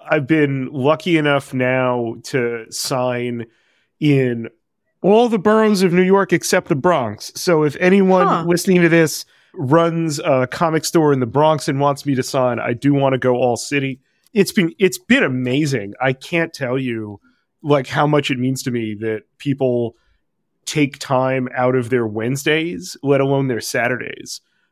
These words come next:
Speaker 1: um,
Speaker 2: Mm.
Speaker 1: and have come to get me to, to sign their comics, explain what the comic's about, shoot the breeze a little. It's,
Speaker 2: Hmm.
Speaker 1: it's felt, it's, it's, it's been warmth for the soul.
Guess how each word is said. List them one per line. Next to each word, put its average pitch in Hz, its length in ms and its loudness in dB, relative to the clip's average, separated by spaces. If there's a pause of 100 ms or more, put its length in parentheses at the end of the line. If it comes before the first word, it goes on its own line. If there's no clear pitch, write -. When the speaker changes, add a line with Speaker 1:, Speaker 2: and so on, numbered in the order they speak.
(120)
Speaker 1:
um, 131 240 0
Speaker 2:
Mm. 180 200 -6
Speaker 1:
and 127 60 -4
have 127 200 -4
come 127 380 -2
to 113 420 -4 (420)
get 131 240 0
me 123 100 -2
to, 110 420 -12 (200)
to 110 480 -4
sign 113 340 -4
their 101 120 -10
comics, 185 640 0
explain 120 420 -4
what 113 140 -16
the - 60 -20
comic's 101 420 -14
about, 165 640 2 (400)
shoot - 320 -4
the - 40 -16
breeze 170 400 2
a 170 60 4
little. 151 720 2 (240)
It's, 175 280 2
Speaker 2:
Hmm. 226 60 -2
Speaker 1:
it's 185 180 2
felt, 156 380 0
it's, 165 260 0
it's, 175 280 0 (160)
it's 170 240 -10
been 127 440 0 (280)
warmth 139 480 -2
for - 160 -12
the 113 100 -4
soul. - 420 -6